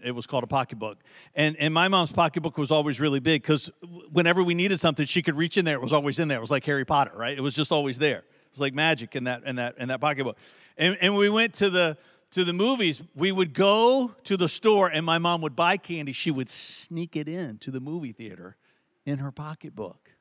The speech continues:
right? See, don't, I'm telling you, if you're a parent, your kids are watching,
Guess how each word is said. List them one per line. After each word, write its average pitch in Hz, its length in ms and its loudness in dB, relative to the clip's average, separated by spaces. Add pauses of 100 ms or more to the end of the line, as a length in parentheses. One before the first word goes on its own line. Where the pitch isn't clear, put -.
(180)
right? 104 300 -18 (580)
See, - 320 -18 (140)
don't, 175 200 -6
I'm 143 140 -6
telling 202 300 -4
you, 131 100 -4
if 139 160 -10
you're 160 120 0
a 185 40 -2
parent, 185 460 -6
your 139 80 -4
kids 185 260 -2
are 202 60 2
watching, 226 500 -6